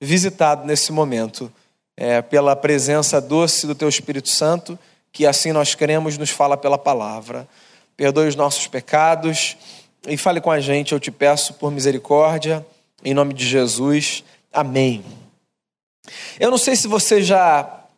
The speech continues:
se viu numa situação onde você tinha certeza que você era espectador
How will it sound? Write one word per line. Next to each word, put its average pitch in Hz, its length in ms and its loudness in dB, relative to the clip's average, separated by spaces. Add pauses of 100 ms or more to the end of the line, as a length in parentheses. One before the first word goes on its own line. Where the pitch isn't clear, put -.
se - 280 0
viu 165 460 -2 (420)
numa 175 180 0
situação 165 800 0 (760)
onde 160 220 2
você 175 260 2
tinha 165 640 2
certeza 202 840 2
que 208 140 -4
você 180 280 0
era 165 320 4
espectador 180 1040 0